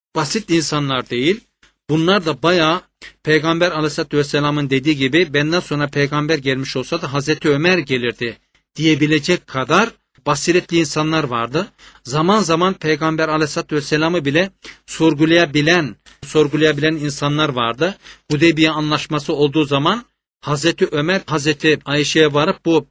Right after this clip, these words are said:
Muhammed peygamber değil mi? Yoksa peygamber Muhammed bu değil mi yoksa?" diyebilecek kadar o günün şartlarını, şartnamelerini, bu Hudeybiye Anlaşması'nın şartlarını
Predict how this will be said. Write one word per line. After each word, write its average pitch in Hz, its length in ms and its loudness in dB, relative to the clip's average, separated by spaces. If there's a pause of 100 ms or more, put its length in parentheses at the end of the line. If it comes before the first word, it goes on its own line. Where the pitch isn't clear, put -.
(100)
Muhammed 156 480 0
peygamber 165 720 0
değil 175 220 4
mi? 139 260 0 (380)
Yoksa 147 360 0
peygamber 156 500 0
Muhammed 160 360 -2 (100)
bu 156 140 2
değil 185 220 4
mi 151 120 0
yoksa?" 147 500 -2
diyebilecek 147 600 0
kadar 175 380 0 (420)
o 156 140 2
günün 170 260 2
şartlarını, 143 800 -2
şartnamelerini, 139 1120 -4
bu 127 100 -6
Hudeybiye 143 380 0
Anlaşması'nın 131 600 -6
şartlarını 127 640 -4